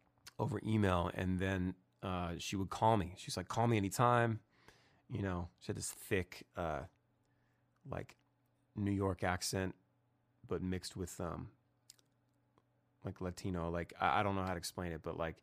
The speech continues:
really thick, crazy accent. She was a character. Um, but she was really nice, and, but she just couldn't get her husband on board. And, uh, man, it was, like, the second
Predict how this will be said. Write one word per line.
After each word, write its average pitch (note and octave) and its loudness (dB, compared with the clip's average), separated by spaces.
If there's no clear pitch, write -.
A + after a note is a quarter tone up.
really B2 6
thick, - -2
crazy F#2 -2
accent. F2 -4
She B2 0
was A#2 4
a G#2+ 0
character. - -4
Um, F#2+ 2
but F#2+ 0
she - 0
was C#3+ 2
really D3 4
nice, B2 4
and, F2 -2
but F#2+ -4
she - -6
just F#2+ -6
couldn't G2+ 0
get F#2+ 0
her F2 0
husband F2+ -2
on E2 -4
board. F2+ 0
And, F2 -2
uh, E2+ 0
man, F2+ 0
it F#2 -2
was, F#2+ -4
like, G2 2
the G#2 -4
second G#2 2